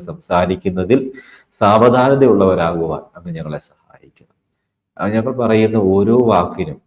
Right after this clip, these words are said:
കണക്ക് ബോധിപ്പിക്കേണ്ടവരാണ് എന്ന ബോധ്യത്തിൽ നിന്ന് സംസാരിപ്പാൻ ഞങ്ങൾക്ക് കൃപ തരണമേ എന്നവിടുത്തോട് പ്രാർത്ഥിക്കുന്നു. നൽകി തന്ന വചനത്തിനായി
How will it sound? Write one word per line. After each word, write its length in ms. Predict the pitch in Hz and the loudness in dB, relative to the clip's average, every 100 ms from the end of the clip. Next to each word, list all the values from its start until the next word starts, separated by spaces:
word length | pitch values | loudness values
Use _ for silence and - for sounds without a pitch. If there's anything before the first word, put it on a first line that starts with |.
| _ _ - | _ _ -6
കണക്ക് 320 | 95 101 131 107 | -4 -4 -4 0
ബോധിപ്പിക്കേണ്ടവരാണ് 1120 | 101 101 104 113 110 110 110 107 101 98 107 - 95 | 2 0 -2 -2 0 0 2 0 0 -2 -4 -8 -10
എന്ന 120 | 92 92 87 | -8 -8 -2
ബോധ്യത്തിൽ 540 | 98 101 131 131 139 | 0 0 -2 0 -2
നിന്ന് 180 | 139 - | -2 -6
സംസാരിപ്പാൻ 640 | - _ 85 82 - 73 - _ _ _ _ - | -16 _ -14 -14 -14 -14 -14 _ _ _ _ -6
ഞങ്ങൾക്ക് 560 | 90 92 104 107 113 131 - - | -6 -2 0 0 -2 -8 -8 -6
കൃപ 160 | 101 139 127 | 0 2 2
തരണമേ 440 | 98 92 87 90 87 90 | 0 -2 -6 -8 -10 -14
എന്നവിടുത്തോട് 480 | 90 85 85 82 76 | -14 -14 -16 -20 -16
പ്രാർത്ഥിക്കുന്നു. 560 | 76 69 - 73 - 71 - | -14 -14 -16 -20 -20 -20 -16
നൽകി 240 | 87 90 90 | -14 -12 -14
തന്ന 220 | 90 90 92 90 _ _ _ _ | -16 -10 -8 -8 _ _ _ _
വചനത്തിനായി 600 | 80 80 92 - - 92 | -8 -4 -4 -2 0 2